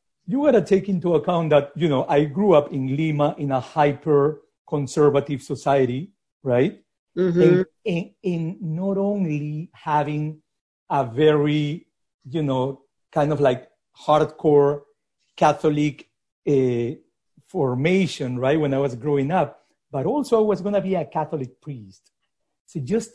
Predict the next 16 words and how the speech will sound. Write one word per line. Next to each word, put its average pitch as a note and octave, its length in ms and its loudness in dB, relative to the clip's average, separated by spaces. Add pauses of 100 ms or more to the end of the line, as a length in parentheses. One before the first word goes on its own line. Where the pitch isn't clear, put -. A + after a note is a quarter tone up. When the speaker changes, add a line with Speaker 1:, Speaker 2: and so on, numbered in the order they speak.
Speaker 2:
Oh. A#3 440 8
Speaker 1:
ima-, G3+ 140 -6 (400)
yeah, F3 680 0
so - 160 -10
just A3 320 0
<laughs> - 360 0
imagine. F3 560 0 (380)
Well, G#3 260 8
I A3+ 120 4
forgot G3+ 480 4
that F3+ 280 2
variable F3 520 4
of C3+ 140 -2
the D#3 140 -2
equation, C#3+ 640 -2
right? D#3 340 0